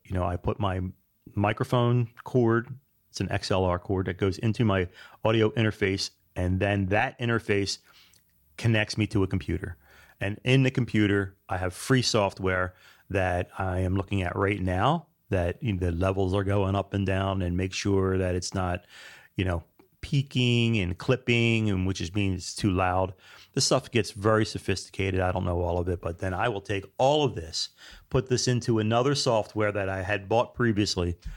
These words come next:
which was the only thing that I had paid for in this whole Gizmo de-, deal here. And that levels all my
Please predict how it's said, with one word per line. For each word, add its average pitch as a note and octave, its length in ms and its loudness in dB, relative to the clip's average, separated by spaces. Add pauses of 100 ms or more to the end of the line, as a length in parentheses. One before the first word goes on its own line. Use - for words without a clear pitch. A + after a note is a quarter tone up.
(220)
which G#2 180 0
was G2+ 140 2
the F#2 120 2
only A#2+ 160 4
thing G#2 160 2
that F#2+ 100 4
I E2+ 60 0
had F2 220 -2 (440)
paid B2+ 300 2
for E2+ 280 0
in F#2+ 160 0
this E2+ 140 0
whole G2+ 240 2
Gizmo E2+ 460 0
de-, E2 280 -2 (180)
deal E2+ 240 -2
here. F2 260 -2 (600)
And F2+ 180 2
that F2 160 0
levels F2 380 0
all G#2+ 480 4
my F#2 420 0